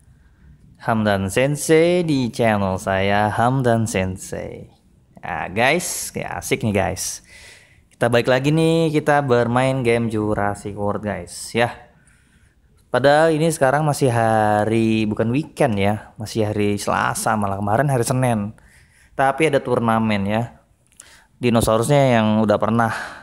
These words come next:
eh, dapet, udah pernah muncul di game ini,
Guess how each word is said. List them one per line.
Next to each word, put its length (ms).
eh, 400
dapet, 320
udah 80
pernah 240
muncul 560
di 320
game 240
ini, 480